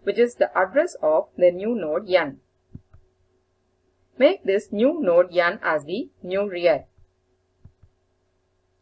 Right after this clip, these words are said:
Thus, the insertion of twenty is completed. Following the same procedure, the element thirty, forty are inserted at the rear end of the queue by creating a new node N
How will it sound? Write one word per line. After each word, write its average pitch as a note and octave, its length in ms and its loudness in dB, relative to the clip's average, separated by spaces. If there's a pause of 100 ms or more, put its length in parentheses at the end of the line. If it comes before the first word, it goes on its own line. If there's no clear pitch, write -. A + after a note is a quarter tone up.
(100)
Thus, E4 240 2
the G3 200 0
insertion D4 460 -2
of - 160 -6
twenty E3 420 -10
is F#3+ 140 -6
completed. G3+ 640 -4 (540)
Following F4 400 4
the F#3 100 2
same C4+ 300 -2
procedure, F3 720 -4
the F3 200 0
element F#3+ 480 0 (220)
thirty, E3 540 0 (580)
forty F#3 520 0 (520)
are F#3 200 4
inserted D#4+ 600 -2
at D3+ 120 -2
the D3+ 140 4
rear G3+ 260 2
end G3+ 240 -2
of - 140 0
the - 100 -4
queue F3+ 400 -6 (480)
by E3 140 0
creating D4 500 -4
a E3 80 -2
new D#3 280 -8
node D#3 300 -6
N E3 340 -4